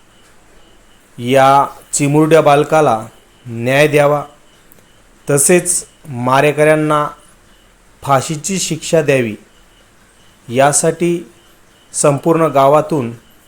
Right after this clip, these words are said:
गावकऱ्यांनी आज रॅली काढली.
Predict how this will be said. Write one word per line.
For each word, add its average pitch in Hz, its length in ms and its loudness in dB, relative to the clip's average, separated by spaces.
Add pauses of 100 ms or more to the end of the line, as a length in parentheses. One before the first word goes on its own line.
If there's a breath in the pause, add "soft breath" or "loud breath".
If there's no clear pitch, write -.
(1120)
गावकऱ्यांनी 156 760 2 (800)
आज 139 380 0 (580)
रॅली 135 320 2
काढली. 139 400 -2